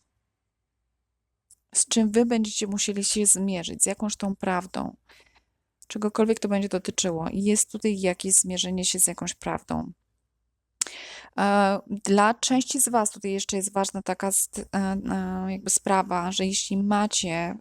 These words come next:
spotkanie w tym tygodniu z kimś ważnym, nie wiem, od kogoś może zależeć, nie wiem, powiedzmy typu,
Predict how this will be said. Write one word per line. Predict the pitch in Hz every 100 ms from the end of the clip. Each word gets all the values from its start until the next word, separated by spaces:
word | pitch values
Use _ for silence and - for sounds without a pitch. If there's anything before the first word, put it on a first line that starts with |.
| 208
spotkanie | - 190 - - 202 196 185
w | 180
tym | - 190
tygodniu | 175 - 180 170 165 180 - - - -
z | -
kimś | - 247 247
ważnym, | 214 202 180 - 156 175
nie | 175
wiem, | 156
od | - -
kogoś | - 196 196 202 _ _
może | - 190 190 185
zależeć, | 190 185 185 190
nie |
wiem, | 180
powiedzmy | - 180 - 185
typu, | 190 - 185 185